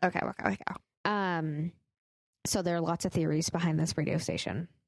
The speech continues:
Speaker 2: Given that this was first broadcasted in, like, the seventies,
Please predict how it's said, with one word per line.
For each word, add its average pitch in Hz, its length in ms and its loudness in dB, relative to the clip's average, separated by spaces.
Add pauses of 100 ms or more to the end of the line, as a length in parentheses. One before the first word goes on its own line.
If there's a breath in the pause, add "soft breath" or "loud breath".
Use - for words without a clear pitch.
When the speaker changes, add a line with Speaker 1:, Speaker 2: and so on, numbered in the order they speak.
(360)
Speaker 2:
Given 196 380 2
that 180 460 2 (680)
this 185 300 0
was 180 160 0
first - 380 -2
broadcasted 175 800 -2
in, 170 200 2
like, 165 160 0
the 175 80 -2
seventies, 208 880 2